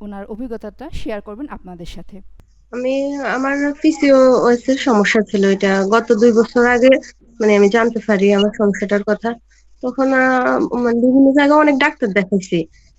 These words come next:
Speaker 2: সবাই বলছে যে সিস্টটা অনেক বড় হয়ে গেছে, এটা অপারেশন ছাড়া এটা ভালো হবে না। আহ, আমি কনসেপ্টের জন্য অনেক চেষ্টা করছি, আহ, তখন কনসেপ্ট হয় নাই। তারপর,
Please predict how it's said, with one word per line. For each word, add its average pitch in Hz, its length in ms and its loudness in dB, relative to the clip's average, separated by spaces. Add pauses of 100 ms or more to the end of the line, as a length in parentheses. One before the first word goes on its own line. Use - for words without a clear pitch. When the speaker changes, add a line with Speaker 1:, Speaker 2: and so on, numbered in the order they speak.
Speaker 2:
সবাই 254 360 0
বলছে 247 380 -2
যে 247 200 0
সিস্টটা 240 460 -4
অনেক 240 240 0
বড় 240 240 2
হয়ে 233 140 0
গেছে, 226 360 -2 (400)
এটা 202 500 -2
অপারেশন 247 480 0
ছাড়া 247 280 0
এটা 233 160 0
ভালো 208 220 0
হবে 185 280 -2
না। 170 120 -4
আহ, - 800 -8
আমি 220 120 -2
কনসেপ্টের 262 460 0
জন্য 277 220 0
অনেক 277 200 0
চেষ্টা 277 340 -4
করছি, 262 560 -2
আহ, 214 380 -2 (400)
তখন 254 240 -4
কনসেপ্ট 240 540 -4
হয় 220 160 0
নাই। 247 320 0 (440)
তারপর, 208 600 -4